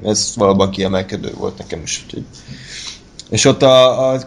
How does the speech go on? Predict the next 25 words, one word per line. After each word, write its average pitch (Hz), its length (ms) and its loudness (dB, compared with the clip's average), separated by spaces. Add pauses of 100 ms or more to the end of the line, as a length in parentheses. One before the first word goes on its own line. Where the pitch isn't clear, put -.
(360)
nem 135 140 -6
tudom, 127 180 -6
Gáspár 120 360 -2
nézte, 123 300 -6
de 120 200 0
az 120 160 -2
a 117 460 2
egyik 127 260 -2
rendőr, 120 340 0
az 120 140 0
kísértetiesen 110 720 -2
emlékeztet 107 600 -2
a 107 500 4
Walking 110 360 2
Deadből 104 300 2
a 101 160 0
Shane, 107 400 0 (240)
Shane-re, 107 460 2
azt 104 120 0
hiszem, 107 220 2
a 104 40 4
majomfej 107 500 4
idiótára. 110 920 4 (300)
<laughs> - 340 -6
Úgyhogy 127 420 2